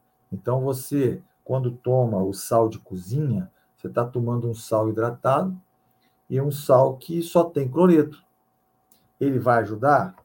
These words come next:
Sim, numa emergência. Já me ajudou, né? O Joilson, o Joilson me deu, me deu um socorro uma vez com sal de cozinha.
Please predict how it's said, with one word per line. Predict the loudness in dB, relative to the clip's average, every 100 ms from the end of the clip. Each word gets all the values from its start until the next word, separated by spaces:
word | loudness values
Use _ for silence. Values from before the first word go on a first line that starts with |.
| _ _
Sim, | -20 -12 -6
numa | -4 -2 -4 -4
emergência. | -4 -2 -2 -2 -4 -6 -14 _ _ _ _ _ _ _ _ _ _
Já | -12 -10
me | -6
ajudou, | -6 -2 0 0 -2 _ _ _ _ -20
né? | -8 -6
O | -6
Joilson, | -6 -8 -8 -10 -8 -10 -10 _ _ _
o | -10
Joilson | -6 -4 -4 -6 -6
me | -6
deu, | 0 0 0 -2 -14 _ _ -14
me |
deu | -8 -6
um |
socorro | -6 -6 -6 0 0 0
uma | -2
vez | -4 -6 -8
com | -8
sal | -8 -2 -2
de | -4
cozinha. | -6 -4 -2 -4 -6